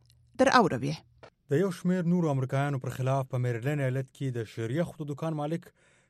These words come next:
Speaker 2: په دې نه دی حیرانه سوی چې ډونالډ ټرمپ د امریکا د جمهوري ریاست د مقام انتخابات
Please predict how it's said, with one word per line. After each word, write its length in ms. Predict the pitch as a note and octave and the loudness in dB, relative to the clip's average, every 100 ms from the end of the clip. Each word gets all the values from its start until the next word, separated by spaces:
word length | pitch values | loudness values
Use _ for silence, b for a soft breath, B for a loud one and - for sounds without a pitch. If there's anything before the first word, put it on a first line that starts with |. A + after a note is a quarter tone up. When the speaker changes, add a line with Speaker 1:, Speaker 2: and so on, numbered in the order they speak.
| _ | _
Speaker 2:
په 40 | C#3 | -4
دې 100 | C#3 F#3 | 0 2
نه 100 | A3 | 2
دی 100 | D3 | 2
حیرانه 300 | B2+ B2 B2 B2 | 2 0 -2 -2
سوی 260 | D3 D3 D3+ | -4 -2 -4
چې 200 | C3 - B2 | -6 -6 -2
ډونالډ 240 | A#2+ A#2 - | 0 -2 -4
ټرمپ 260 | D#3+ C3+ | -4 -2
د 80 | B2 | -4
امریکا 320 | B2 C3+ C#3+ C3+ | -2 -2 0 0
د 180 | B2 A#2 | 0 -2
جمهوري 320 | A#2+ F#3 F3 | -4 0 0
ریاست 260 | C3+ C#3+ B2 | 0 -4 -6
د 140 | A2 | -8
مقام 320 | - B2 A#2 | -6 -6 -6
انتخابات 480 | G#2+ - G#2+ G2+ G2+ | -8 -10 -8 -6 -8